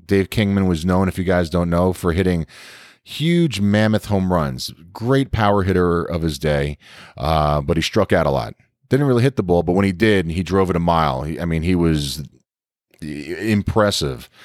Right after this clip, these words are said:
and his nickname was King Kong. And there just happens to be a movie that just came out about, uh, King Kong and, uh, everybody's favorite lizard. So I'm standing there,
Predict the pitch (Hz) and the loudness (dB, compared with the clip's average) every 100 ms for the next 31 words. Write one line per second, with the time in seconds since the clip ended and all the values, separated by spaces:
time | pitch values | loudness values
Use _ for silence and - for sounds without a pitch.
0 | - - - _ 85 82 87 78 78 - | -20 -20 -20 _ -2 0 0 0 -2 0
1 | 82 87 - 107 98 - 147 127 64 62 | 0 0 0 0 0 0 0 0 -2 -8
2 | - _ - 76 76 73 71 73 76 71 | -16 _ -4 -2 0 -2 -4 -2 -2 -2
3 | 71 67 73 69 71 73 69 - - 71 | -4 0 0 0 0 0 0 -4 -2 -2
4 | 69 73 - - - - - - 71 65 | 0 0 -2 -8 -20 -20 -20 -8 -2 2
5 | 71 71 69 67 85 71 - 76 76 73 | 2 2 0 0 0 0 0 2 2 2
6 | 73 69 73 73 73 - 78 73 71 69 | 0 0 2 2 0 -2 -2 0 0 -2
7 | - 73 65 65 73 82 65 57 - - | -2 -4 -2 -2 0 0 -2 -8 -14 -20
8 | - - - 131 147 147 127 117 95 90 | -20 -6 0 2 2 2 4 4 4 2
9 | 101 | 0